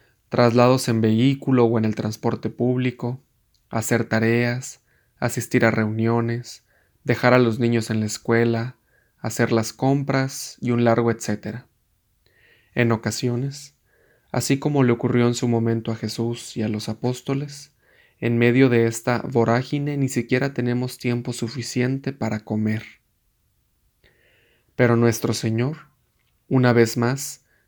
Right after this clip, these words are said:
nos dice a ti y a mí: "Vengan conmigo a un lugar solitario para que descansen un poco". Qué bueno sería que todos los días pudiéramos atender esta invitación que nos hace Jesús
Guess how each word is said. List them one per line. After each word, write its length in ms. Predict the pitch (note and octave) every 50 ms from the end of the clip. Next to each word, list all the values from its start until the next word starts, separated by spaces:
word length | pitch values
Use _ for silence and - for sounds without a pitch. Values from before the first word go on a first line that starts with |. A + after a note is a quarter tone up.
| _ _ -
nos 300 | B2 A#2+ A#2+ A#2 A2 A2+
dice 320 | A#2+ B2+ B2+ - - B2+
a 140 | A#2 A2+ -
ti 140 | C3 B2+ B2+
y 120 | A#2+ A#2+
a 80 | A2+ A2+
mí: 300 | A2 G#2+ A2+ C3 - _ _
"Vengan 800 | F#3 - C3+ C3 B2 B2 B2+ C3+ C3+ C3 C#3 C#3 C#3+ C#3 C#3 - -
conmigo 920 | - A2+ A2+ A2+ A2+ A#2 A#2 A#2 A#2+ A#2+ B2 B2 A#2 C#3 A#2+ A#2 - _ _ _ _ _ _ _ _ _ _ _
a 160 | - - A2+ A2+
un 220 | A#2 A#2+ A#2+ A#2+
lugar 300 | A#2+ A#2+ A#2 A#2 A#2 A#2+
solitario 800 | - - B2 A2+ A2+ A2+ - - A#2+ B2 B2 C#3 C#3 C#3+ D3 - - - _ _
para 280 | - A#2 A2+ A#2 A2 -
que 120 | - A2+
descansen 800 | A2 A2 A2 - - - - A#2 A#2+ B2 B2 - - A#2 A2+ A2+
un 140 | A2+ A2+ A2+
poco". 400 | - A2+ G#2 - - _ _ _ _ _ _ _ _ _ _ _ _ _ _ _ _ _ _ _ _ _ _ _ _ _ _ _ _ -
Qué 80 | -
bueno 260 | D3 C#3+ D#3 D#3 D#3+ D#3
sería 460 | - C#3+ A#2 A#2+ B2+ C3 C3+ C3+ C#3
que 80 | B2
todos 260 | - - B2+ B2 B2+ C3+
los 260 | B2+ A#2+ A2+ A2 A#2
días 340 | B2 B2 B2+ B2+ B2+ - -
pudiéramos 580 | - B2+ A2+ A#2 A#2 A#2 B2 B2 B2 - -
atender 540 | A#2 A2+ - A#2 A2 A2 A2+ A#2 B2 B2+ C#3
esta 240 | C#3 C3+ - - C3
invitación 720 | B2+ A#2 A#2+ A#2 - A2+ G#2+ - - B2+ B2 B2 C3 C3+
que 100 | - A#2
nos 240 | A2+ A2+ A2 - -
hace 220 | A2+ A2 - C3
Jesús 640 | - - A#2 A2 - - A2+ A2+ - - - - _